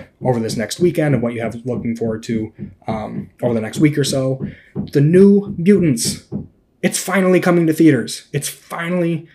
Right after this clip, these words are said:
going to release in theaters after years of just issues and, uh, rescheduling and stuff. It's finally gonna come out. Again, it will depend on what theaters look like near you. I know for me,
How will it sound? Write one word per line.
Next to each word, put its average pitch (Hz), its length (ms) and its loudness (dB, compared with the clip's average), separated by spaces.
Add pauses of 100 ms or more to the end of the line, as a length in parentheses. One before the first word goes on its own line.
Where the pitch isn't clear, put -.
(120)
going 156 240 2
to 151 100 0
release 139 520 0 (300)
in 135 120 2
theaters 123 280 2
after 117 300 -2
years 135 500 4
of 107 140 -8
just - 480 -4 (420)
issues - 580 0
and, 110 280 -6 (360)
uh, 95 280 -10 (140)
rescheduling 139 600 2
and 107 100 -10
stuff. - 300 -12 (560)
It's - 100 -14
finally 190 280 4
gonna 147 120 2
come 131 120 -4
out. - 180 -12 (300)
Again, 165 280 2
it 147 200 0
will 165 180 4
depend 147 400 -2
on 135 460 -4
what 135 280 -4 (560)
theaters 139 300 2
look 135 180 0
like 135 320 -4
near 135 140 4
you. 127 400 0
I 131 80 -2
know 147 160 2
for 147 160 -2
me, 147 560 4